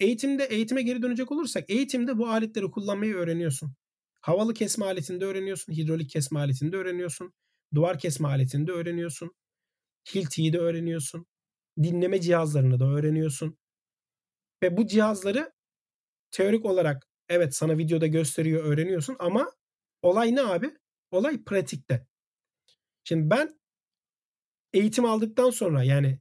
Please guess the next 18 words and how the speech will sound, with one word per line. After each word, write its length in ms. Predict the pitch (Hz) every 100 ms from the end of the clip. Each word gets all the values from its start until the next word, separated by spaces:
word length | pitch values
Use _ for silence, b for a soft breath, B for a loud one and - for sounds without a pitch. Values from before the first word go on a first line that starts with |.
| -
teorik 360 | 165 202 220
eğitimden 500 | 214 214 226 220 247
ziyade 340 | 220 226 247 190
ben 260 | 277 311 _ _ _ -
teorik 520 | 202 208 269 277 202
artı 420 | 196 170 - 330 - _ _ _ -
pratiği 440 | 214 226 - 285 302
aynı 280 | 214 220 185
anda 260 | 151 131
aldım. 300 | 117 107 107 - _ _ _ _ _ _ _ _ _ _
Yani 280 | 175 165 143
biz 400 | 202 233 - - _ -
sahaya 460 | - 202 185 170 131
indik, 540 | 170 220 165 - _ _ _ _ 214
bir 120 | 214
tane 260 | 185 139 135
inşaat 520 | 180 - 202 220 -
düşün. 320 | 135 156